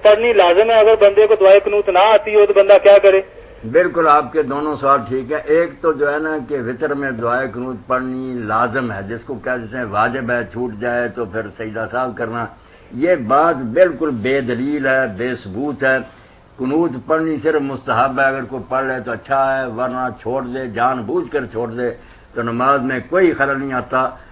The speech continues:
Speaker 2: हजरत अब्दुल्ला बिन उमर रज़ी अल्लाह तआला अन्हुमा ने पूरा साल कभी वितर में कुनूत नहीं पढ़ी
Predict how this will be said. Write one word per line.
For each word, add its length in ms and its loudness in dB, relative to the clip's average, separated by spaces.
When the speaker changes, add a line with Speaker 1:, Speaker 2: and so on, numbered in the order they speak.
Speaker 2:
हजरत 340 -2
अब्दुल्ला 420 0
बिन 180 -6
उमर 180 -4
रज़ी 200 -6
अल्लाह 160 -2
तआला 220 -2
अन्हुमा 280 -4
ने 120 -4
पूरा 440 -2
साल 400 4
कभी 280 -8
वितर 260 -8
में 240 -12
कुनूत 280 -14
नहीं 160 -10
पढ़ी 320 -6